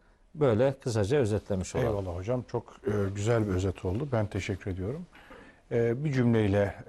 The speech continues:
Speaker 2: efendim iştirak edip kapatalım diye arzu ediyorum.
Speaker 1: Hı hı.
Speaker 2: Şimdi o doğurtmamıştır, hani lem yelit meselesinde.
Speaker 1: Evet.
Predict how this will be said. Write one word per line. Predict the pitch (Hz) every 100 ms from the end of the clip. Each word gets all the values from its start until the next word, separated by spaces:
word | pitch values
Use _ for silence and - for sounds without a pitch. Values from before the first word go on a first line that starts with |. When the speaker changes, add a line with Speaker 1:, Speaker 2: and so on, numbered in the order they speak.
| 104
Speaker 2:
efendim | 107 98 98 101 95
iştirak | 113 - 113 104 95
edip | 127 170
kapatalım | - 107 110 104 92 85
diye | 82
arzu | 82 87 90
ediyorum. | 82 90 143 226
Speaker 1:
Hı | 214
hı. | - - - - -
Speaker 2:
Şimdi | - - 139
o | 143 143 139 113
doğurtmamıştır, | 120 131 170 - 127 110 98 - 95 - - - -
hani | 101 95
lem | 104 104
yelit | 101 101 107 - -
meselesinde. | 104 95 98 92 - 98 117 196 -
Speaker 1:
Evet. | 147 139